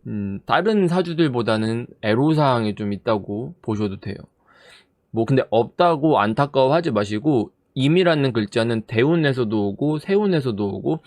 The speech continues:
제가 만약에 없는 경우 어떤 방식으로 해야 되는지도 설명을 해드릴게요. 일단 이 임이라는 글자는 임수라고 하고, 오행으로는 수의 기운을 가지고 있고, 육신으로는 편관이에요.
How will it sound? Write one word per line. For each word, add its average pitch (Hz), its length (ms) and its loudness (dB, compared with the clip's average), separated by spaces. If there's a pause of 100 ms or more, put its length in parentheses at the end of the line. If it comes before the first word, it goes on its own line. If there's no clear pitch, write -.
(240)
제가 120 280 0
만약에 107 420 2
없는 143 440 2
경우 117 280 0
어떤 120 320 0
방식으로 107 440 -2
해야 160 180 2
되는지도 113 500 -2
설명을 147 380 -2
해드릴게요. 147 680 -8 (1200)
일단 113 520 0
이 117 180 -4
임이라는 139 580 2
글자는 107 480 -2 (100)
임수라고 147 920 0
하고, 110 500 -2 (300)
오행으로는 131 800 2
수의 180 340 0
기운을 110 380 -2
가지고 110 400 -2
있고, 127 440 -6 (500)
육신으로는 123 880 0
편관이에요. 139 880 -2